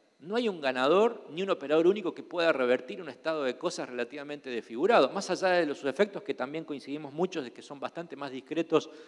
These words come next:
por lo menos lo, lo, los resultados del mundo académico que empiezan a aparecer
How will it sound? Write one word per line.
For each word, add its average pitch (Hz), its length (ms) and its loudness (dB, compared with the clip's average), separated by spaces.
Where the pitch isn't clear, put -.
por 131 120 0
lo 143 60 6
menos 170 360 4
lo, 131 220 4
lo, 127 220 2
los 120 160 -10
resultados 135 380 -4
del 135 100 -8
mundo 139 200 -6
académico 131 480 -4
que 113 60 -10
empiezan 120 320 -12
a - 20 -10
aparecer 127 520 -2